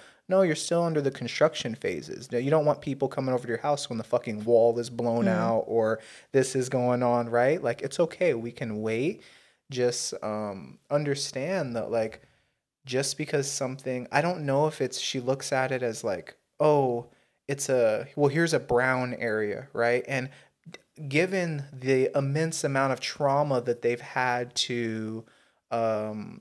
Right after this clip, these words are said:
Speaker 1: it's like if a kid gives you a pasta or, like, you know, those little pasta necklaces you used to make your mom?
Speaker 2: Mm-hmm, the
Speaker 1: Your mom's
Speaker 2: macaroni
Speaker 1: like,
Speaker 2: ones.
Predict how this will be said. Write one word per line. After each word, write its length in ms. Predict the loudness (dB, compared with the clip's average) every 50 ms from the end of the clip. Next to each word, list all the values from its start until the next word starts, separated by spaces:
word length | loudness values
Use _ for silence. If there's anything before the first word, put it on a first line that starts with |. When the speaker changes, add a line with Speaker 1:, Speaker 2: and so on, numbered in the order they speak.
| _ -8
Speaker 1:
it's 160 | -6 -2 0
like 140 | 0 0 0
if 140 | -2 -2 -2
a 60 | -6
kid 300 | -6 0 4 4 4 4
gives 220 | 4 0 0 0
you 80 | -2 -2
a 40 | -2
pasta 680 | -2 -2 0 0 0 0 -2 -4 -2 0 0 0 -2 -2
or, 120 | -2 0
like, 200 | 0 0 -2 -2
you 60 | -2
know, 80 | 2 4
those 140 | 4 4 4
little 180 | 4 4 2 2 -2 -16 _ -6
pasta 420 | 0 0 2 2 0 -2 -6 -6
necklaces 600 | -4 -4 -4 -4 -4 -4 -6 -4 -2 -2 -2 -2
you 60 | -2
used 140 | -6 -6 -6
to 60 | -6
make 180 | -6 -6 -4 -4
your 80 | -4
mom? 300 | -2 0 0 2 2 2 2 0 0
Speaker 2:
Mm-hmm, 120 | -4 -4
the 200 | -6 -6 -4 -2
Speaker 1:
Your 80 | 0 2
mom's 200 | 2 2 4 4
Speaker 2:
macaroni 20 |
Speaker 1:
like, 100 | 4 2
Speaker 2:
ones. 180 | 2 -2 -8